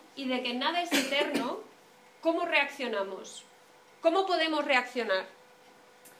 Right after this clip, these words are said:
Pues a lo largo de la historia ha habido distintas respuestas. Ahora llega el segundo momento empollona, pero aguantad, ¿vale? Tenemos a los epicúreos, que decían que había que evitar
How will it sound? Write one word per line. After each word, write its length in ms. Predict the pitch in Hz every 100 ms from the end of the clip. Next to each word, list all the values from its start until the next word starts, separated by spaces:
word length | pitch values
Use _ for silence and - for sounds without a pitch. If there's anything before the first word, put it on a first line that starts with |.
| - - - -
Pues 180 | 302 302
a 80 | 294
lo 100 | 294
largo 300 | 330 381 392
de 100 | 359
la 120 | 320
historia 400 | 311 - 349 320
ha 20 |
habido 200 | 320 339
distintas 460 | 294 285 294 294 294
respuestas. 840 | 254 - 214 196 - 190 - - - - - - -
Ahora 200 | - 285
llega 280 | 320 339 339
el 80 | 320
segundo 400 | 320 277 302 311
momento 360 | 285 269 269 254
empollona, 560 | 233 226 190 185 185
pero 380 | 226 220 202 202
aguantad, 580 | 233 233 226 226 226 -
¿vale? 300 | 233 240 233 208 - - - - 127 - - -
Tenemos 380 | 285 349 403 392
a 80 | 349
los 180 | 320
epicúreos, 840 | 294 - 247 285 262 185 - - - - - - - -
que 100 | 294
decían 480 | 269 277 339 381 381
que 60 | 339
había 280 | 302 339 339
que 120 | 320
evitar 440 | 277 - 320 370